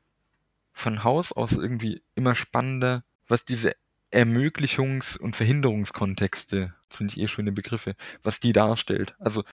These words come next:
natürlich kannst du sagen, was weiß denn ich, Karl der Große, Vereiner Europas oder was man ihm sonst so zuschreiben will, aber es gibt ein schönes Zitat von, von Bertolt Brecht, äh, nee, ein, ein schönes Gedicht, äh,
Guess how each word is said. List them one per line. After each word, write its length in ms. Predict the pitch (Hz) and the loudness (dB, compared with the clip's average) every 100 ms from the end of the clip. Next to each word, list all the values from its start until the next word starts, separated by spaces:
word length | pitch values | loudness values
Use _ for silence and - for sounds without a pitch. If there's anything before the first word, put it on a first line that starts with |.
| _ | _
natürlich 400 | 117 113 - 143 | 2 4 2 0
kannst 260 | - 120 - | 0 -2 -2
du 60 | |
sagen, 480 | 107 107 110 110 101 95 | 2 4 4 2 -2 -4
was 200 | 104 - | -4 -4
weiß 140 | 101 | -2
denn 200 | - 80 | -2 -2
ich, 160 | 104 - | -4 -2
Karl 240 | - 110 | 0 4
der 120 | 104 | 4
Große, 600 | - 110 120 - 110 101 92 _ _ _ - - _ _ _ | 2 0 0 2 2 2 -2 _ _ _ -20 -20 _ _ _
Vereiner 960 | - 113 107 - - 117 120 110 107 - | -6 -2 -2 -2 -2 -2 2 2 2 0
Europas 640 | 107 101 120 - 107 - | -2 -2 -4 0 0 0
oder 160 | 92 101 | -2 -2
was 140 | 104 | -2
man 100 | 107 | -2
ihm 120 | 104 | -2
sonst 240 | 101 120 - | -2 -4 -6
so 100 | 107 | -12
zuschreiben 600 | - 120 110 - 107 107 | -8 -6 -4 -2 -2 0
will, 200 | 110 117 - - | 0 -2 0 4
aber 440 | 104 101 101 101 - - | 6 6 2 -2 -10 -12
es 120 | - | -4
gibt 160 | 160 | -2
ein 60 | 123 | -2
schönes 340 | - 160 - | -2 -2 -2
Zitat 360 | - 120 120 135 | -6 0 0 2
von, 360 | - 113 104 - | 0 -2 -4 -8
von 220 | - 113 | -6 0
Bertolt 360 | 113 - 110 | 0 0 -2
Brecht, 380 | - - 127 - _ | -2 -6 -6 -8 _
äh, 80 | 117 | 2
nee, 140 | 127 | 4
ein, 200 | 107 107 | 4 2
ein 180 | 92 101 | 0 -2
schönes 300 | - 117 - | -2 -4 -4
Gedicht, 540 | 104 101 131 143 - - _ _ _ _ | -6 -4 -4 -4 -8 -18 _ _ _ _
äh, 60 | - | -10